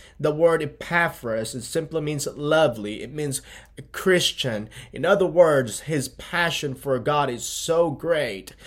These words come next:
And so we'll find in the book of Colossians, chapter number one, verse number seven, that he was called the minister by the Apostle Paul. He was also called a faithful minister, a servant of Christ in this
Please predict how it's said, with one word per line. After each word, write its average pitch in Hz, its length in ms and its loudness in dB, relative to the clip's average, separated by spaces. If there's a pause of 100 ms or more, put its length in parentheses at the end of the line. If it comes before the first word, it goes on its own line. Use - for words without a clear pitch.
(160)
And 131 200 0
so 156 140 0
we'll 139 140 2
find 147 380 -2
in 139 60 -6
the 131 80 -2
book 143 220 -4
of 127 120 -10
Colossians, 143 600 -2
chapter 139 340 -6
number 135 240 -2
one, 139 300 -2
verse 135 280 0
number 127 300 -4
seven, 131 560 -2
that 107 120 -8
he 147 140 -6
was 135 320 0 (220)
called 147 480 2
the 131 80 0
minister 127 640 -2 (300)
by 123 160 -2
the 131 140 -2
Apostle 123 540 -6
Paul. 101 480 -8 (300)
He 135 140 0
was 170 160 2
also 151 380 -2
called 143 360 -4
a 135 60 -2
faithful 170 640 0
minister, 117 760 -8 (220)
a 135 100 0
servant 165 560 4
of 131 200 -10
Christ 123 520 -2
in 120 120 -8
this 123 300 -4